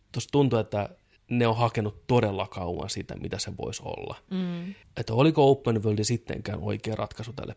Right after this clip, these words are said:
Speaker 1: pelille? Olisiko ne halunnut tehdä vaan skifi noir, dekkaritarinan tai pienemmän maailman,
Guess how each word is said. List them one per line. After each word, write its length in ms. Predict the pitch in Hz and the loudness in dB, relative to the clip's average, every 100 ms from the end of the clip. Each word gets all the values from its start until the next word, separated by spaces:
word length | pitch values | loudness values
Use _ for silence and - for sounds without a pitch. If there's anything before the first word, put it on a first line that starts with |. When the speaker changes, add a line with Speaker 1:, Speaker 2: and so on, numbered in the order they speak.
| - | -4
Speaker 1:
pelille? 360 | 90 - 50 - _ - | -4 -4 -6 -12 _ -6
Olisiko 240 | 113 139 | -4 0
ne 60 | 120 | 0
halunnut 240 | 120 113 | 0 0
tehdä 320 | 107 107 101 | -2 -2 0
vaan 320 | 107 101 95 - _ _ - | 0 0 -2 -8 _ _ -14
skifi 440 | - 123 117 110 | -4 0 0 0
noir, 500 | 101 98 98 95 104 110 | -2 -2 -2 -2 -2 -2
dekkaritarinan 1200 | 101 - 104 98 - _ - 104 95 85 80 - - _ _ - | -2 -2 -4 -4 -8 _ -2 0 0 -4 -8 -12 -16 _ _ -8
tai 160 | - 113 | 0 2
pienemmän 580 | - 127 117 107 101 101 | 6 6 6 4 0 -2
maailman, 680 | 101 104 101 92 - 95 | -2 -2 -2 -6 -8 -10